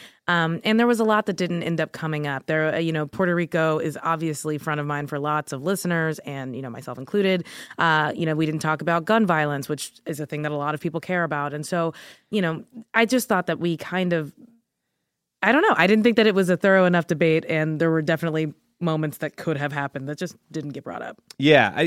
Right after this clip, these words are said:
Speaker 2: the only thing that, that did feel newer, even though a lot of it sort of was kind of introductory in a way that, you know, seven debates in, it, it doesn't necessarily always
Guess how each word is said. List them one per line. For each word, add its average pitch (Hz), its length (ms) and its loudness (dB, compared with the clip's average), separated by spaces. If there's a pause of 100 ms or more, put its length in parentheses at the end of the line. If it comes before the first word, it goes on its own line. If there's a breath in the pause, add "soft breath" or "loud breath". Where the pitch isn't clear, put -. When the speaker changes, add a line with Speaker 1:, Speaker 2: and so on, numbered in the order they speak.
Speaker 2:
the 156 160 0
only 202 140 -2
thing 196 160 -4
that, 147 240 -4
that 127 160 -2
did 123 180 -2
feel 110 520 -2 (280)
newer, 104 1080 0
even 101 280 -6
though 92 480 -4
a 101 60 -6
lot 95 240 -4
of 90 60 -8
it 90 100 -8 (340)
sort 90 180 -10
of 82 80 -12 (160)
was 98 360 -2
kind 95 180 -8
of 87 160 -10 (680 soft breath)
introductory 113 800 0
in 98 80 -2
a 98 60 -2
way 98 160 2
that, 92 260 -2
you 101 120 -8
know, 90 100 -4
seven 92 320 -2
debates 90 320 -4
in, 95 120 -6
it, 90 140 -10
it 92 100 -14
doesn't 95 220 -6
necessarily 90 520 -6 (260)
always 90 440 -4